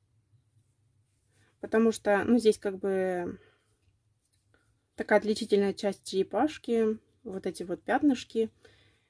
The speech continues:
И как-то прикрывать ее не очень хочется. Но даже если отнести в магазин, то такая шляпка может где-то потеряться среди игрушек, пока будут как бы трогать игрушки. Ножки я не пришивала.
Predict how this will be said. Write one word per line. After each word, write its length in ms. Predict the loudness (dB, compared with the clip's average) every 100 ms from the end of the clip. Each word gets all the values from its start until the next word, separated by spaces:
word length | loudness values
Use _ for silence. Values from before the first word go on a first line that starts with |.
| _
И 200 | -2 0
как-то 320 | 0 -4 -6 -4
прикрывать 580 | -2 0 2 2 0
ее 380 | -4 -2 0 -2 0
не 140 | 2
очень 300 | 2 0 -10
хочется. 680 | -8 -8 -8 -10 -10 -8 -10 _ _ _ _ _ _ _ _ _ _ _ _ _ _ 0
Но 280 | 4 6 6
даже 240 | 4 4 2
если 180 | 0
отнести 320 | -4 -6 -2 -2
в 40 |
магазин, 380 | 0 -2 2 2
то 160 | 2
такая 220 | -4 -2 -2
шляпка 340 | 0 -2 -2
может 300 | -2 -2 -2
где-то 260 | 0 0 0
потеряться 480 | -8 -4 -4 -4
среди 300 | -8 -6 -4
игрушек, 400 | -2 -2 -4 -6
пока 360 | -8 -8 -4 -4 -6
будут 300 | -6 -6 -8
как 180 | -10 -4
бы 340 | -2 -2 -4 -16 -20 -6
трогать 480 | 0 2 2 -2 -6 -12
игрушки. 580 | -2 0 0 -6 -14 -14 _ _ _ _ _ _ _ _ _ _ _ _ _ -20 -8 6
Ножки 320 | 8 8 2
я 180 | 0 2
не 120 | 2
пришивала. 680 | 0 -4 -4 -6 -2 2